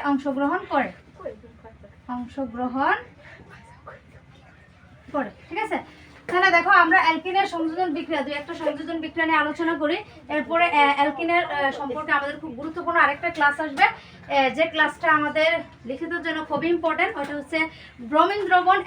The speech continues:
এবং বেয়ার দ্রবণ পরীক্ষা, ঠিক আছে? তাহলে এবার খেয়াল করো, তাহলে অ্যালকিনের সংযোজন বিক্রিয়া, সংযোজন, তাহলে সংযোজন বিক্রিয়া, তাহলে সংযোজন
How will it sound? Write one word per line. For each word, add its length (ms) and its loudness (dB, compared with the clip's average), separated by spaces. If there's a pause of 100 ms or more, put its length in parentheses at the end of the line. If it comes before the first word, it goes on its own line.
এবং 120 -2 (140)
বেয়ার 220 4 (100)
দ্রবণ 320 -2
পরীক্ষা, 260 -6 (140)
ঠিক 180 -8
আছে? 120 -4 (400)
তাহলে 220 0
এবার 220 6
খেয়াল 260 2
করো, 200 4 (1300)
তাহলে 240 2
অ্যালকিনের 440 2
সংযোজন 440 2
বিক্রিয়া, 280 -4 (800)
সংযোজন, 840 4 (2500)
তাহলে 220 2 (120)
সংযোজন 420 0 (100)
বিক্রিয়া, 320 2 (380)
তাহলে 200 0 (100)
সংযোজন 400 -2